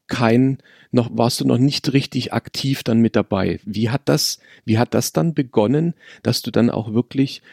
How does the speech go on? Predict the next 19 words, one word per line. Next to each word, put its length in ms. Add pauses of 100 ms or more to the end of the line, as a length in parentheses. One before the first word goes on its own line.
(180)
bei 180
bestimmten, 840 (100)
sag 160
mal, 140
Orga-Sachen 800 (400)
dich 120
dann 180
aktiv 540
dann 180
mit 180
eingebracht 720
hast? 260
Kam 260
das, 280
war 100
das 160
dann 180
nach 240
Frankfurt? 720